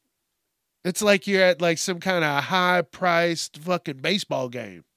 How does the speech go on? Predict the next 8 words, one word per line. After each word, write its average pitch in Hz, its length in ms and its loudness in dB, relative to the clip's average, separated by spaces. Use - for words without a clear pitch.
"Peanuts, 247 680 4
steak, 285 760 2
lobster." 262 840 4
You're 185 100 -12
like, 120 140 -16
"What 208 320 -2
the 165 220 4
fuck? 233 640 4